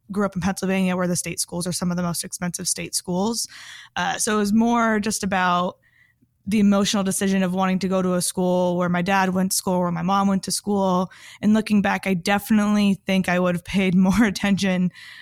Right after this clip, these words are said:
to the financial piece of it.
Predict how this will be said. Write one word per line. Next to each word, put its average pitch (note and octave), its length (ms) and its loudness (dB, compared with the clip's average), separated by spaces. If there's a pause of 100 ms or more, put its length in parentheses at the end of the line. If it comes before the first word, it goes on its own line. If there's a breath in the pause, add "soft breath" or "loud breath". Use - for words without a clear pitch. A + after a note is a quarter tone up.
(140 loud breath)
to F#3+ 720 0
the G3+ 100 -2
financial F3+ 460 -2
piece - 280 -2
of F3+ 120 0
it. F#3 340 -2